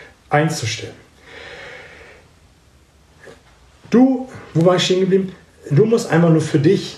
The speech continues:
herauskristallisieren, was dein Unternehmen kann und dann von nahezu identischen Anbietern herausfinden, was die Wettbewerber machen und dann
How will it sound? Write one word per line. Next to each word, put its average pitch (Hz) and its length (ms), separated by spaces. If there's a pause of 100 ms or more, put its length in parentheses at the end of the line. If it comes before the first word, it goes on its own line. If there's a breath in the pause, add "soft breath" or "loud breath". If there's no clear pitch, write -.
(240)
herauskristallisieren, 147 1000
was 147 160
dein 165 160
Unternehmen 135 400
kann 190 280
und 139 160
dann 160 220
von 139 220
nahezu 156 400
identischen 151 640
Anbietern 151 560
herausfinden, 139 1080
was 147 300 (240 loud breath)
die 135 100
Wettbewerber 139 600
machen 135 440 (280 loud breath)
und 143 100
dann 208 280